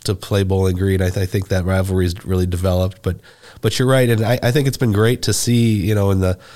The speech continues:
um, you know, the way this conference is shaped up over the years, whether it was the W C H A or now the C C H A, and having those, uh,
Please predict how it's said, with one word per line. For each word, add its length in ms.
um, 680
you 100
know, 160
the 320
way 220
this 160
conference 460
is 140
shaped 460
up 240
over 180
the 100
years, 600
whether 240
it 80
was 240
the 180
W 260
C 220
H 180
A 200
or 80
now 140
the 80
C 200
C 220
H 220
A, 240
and 180
having 340
those, 360
uh, 360